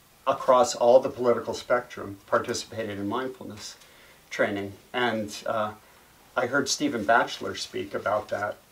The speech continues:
And, uh, you know, he was a monk under the Dalai Lama in nineteen sixty-seven. He was a hippie monk. He's, and he's English. He said, "When I was a hippie monk under the Dalai Lama in nineteen sixty-seven, I didn't even dream that in my lifetime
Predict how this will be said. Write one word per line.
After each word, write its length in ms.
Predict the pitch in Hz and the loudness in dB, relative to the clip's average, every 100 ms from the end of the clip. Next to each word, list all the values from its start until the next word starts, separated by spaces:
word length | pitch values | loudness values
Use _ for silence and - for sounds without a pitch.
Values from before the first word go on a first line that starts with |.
| - | -8
And, 440 | 117 107 104 98 | -6 -4 -8 -6
uh, 180 | - 107 - - - | -2 0 -2 -10 -10
you 100 | 127 | -6
know, 80 | 113 | -4
he 80 | 117 | -2
was 180 | 135 120 | -2 -2
a 40 | |
monk 320 | 107 123 - | 4 4 4
under 140 | 104 95 | -2 -4
the 120 | 101 | -2
Dalai 260 | 104 110 | 0 2
Lama 280 | 104 107 110 | 0 -2 -2
in 80 | 104 | -2
nineteen 360 | 101 110 - 101 | -4 -4 -6 -8
sixty-seven. 680 | - - - 101 123 104 | -8 -10 -12 -4 -4 -4
He 80 | 98 | -6
was 180 | 98 98 | -6 -10
a 60 | |
hippie 260 | 98 - 101 | -12 -10 -6
monk. 260 | 98 107 - | -6 -8 -10
He's, 220 | 101 - | -10 -8
and 200 | - 123 | -2 2
he's 180 | 113 120 | 2 2
English. 480 | 123 120 - - - - - - | 0 0 -8 -12 -14 -20 -18 -8
He 60 | |
said, 160 | 117 117 | 0 2
"When 100 | 117 | 4
I 80 | 123 | 4
was 140 | - | 4
a 80 | 131 | 0
hippie 280 | 127 - 110 | -4 -8 -6
monk 280 | 123 110 101 | -4 -4 -4
under 200 | 92 101 | -6 -6
the 120 | 101 | -4
Dalai 280 | 104 107 107 | 0 0 0
Lama 320 | 98 104 101 | -4 -4 -4
in 80 | 101 | -4
nineteen 320 | 104 101 101 | -6 -8 -12
sixty-seven, 720 | - - - 104 107 104 101 - - - - - - _ - | -12 -14 -14 -8 -6 -4 -8 -12 -20 -20 -20 -20 -20 _ -6
I 80 | 123 | -4
didn't 380 | 131 127 131 | -2 -2 -2
even 300 | 131 117 113 | -2 -2 -2
dream 420 | 98 104 113 113 101 | -2 -4 -4 -2 -4
that 140 | 101 | -4
in 100 | 98 | -4
my 140 | 98 98 | -4 -4
lifetime 680 | 95 95 - - 95 95 | -6 -8 -10 -12 -10 -10